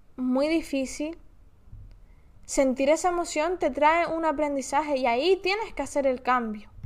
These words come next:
Muchas veces, me-, veces decimos, "¿Por qué siempre atraigo la misma situación? ¿Por qué siempre atraigo relaciones en las que yo doy más de lo que recibo? ¿O por qué siempre atraigo a personas que se aprovechan de mí? ¿Por qué siempre,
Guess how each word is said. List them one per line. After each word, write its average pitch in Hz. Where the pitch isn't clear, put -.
Muchas 349
veces, 330
me-, 294
veces 302
decimos, 269
"¿Por 254
qué 339
siempre 381
atraigo 320
la 311
misma 339
situación? 269
¿Por 302
qué 320
siempre 370
atraigo 302
relaciones 320
en 330
las 302
que 277
yo 294
doy 311
más 311
de 349
lo 320
que 269
recibo? 240
¿O 277
por 269
qué 294
siempre 339
atraigo 311
a 349
personas 320
que 320
se 294
aprovechan 277
de 277
mí? 247
¿Por 262
qué 294
siempre, 359